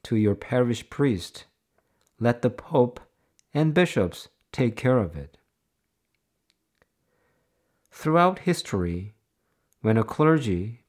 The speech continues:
proclaimed the gospel and the repentance of sins with urgency to respond, he was scorned most times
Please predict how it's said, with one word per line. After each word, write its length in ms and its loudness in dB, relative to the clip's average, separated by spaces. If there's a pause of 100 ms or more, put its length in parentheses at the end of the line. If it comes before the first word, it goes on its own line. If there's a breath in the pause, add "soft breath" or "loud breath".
proclaimed 840 0 (100)
the 100 0
gospel 920 2
and 200 0
the 60 0
repentance 920 -2
of 160 -8
sins 580 -4 (640 soft breath)
with 480 2
urgency 920 4
to 140 -12
respond, 760 -6 (800)
he 340 2
was 500 -2
scorned 760 -2 (180)
most 300 -4
times 560 -10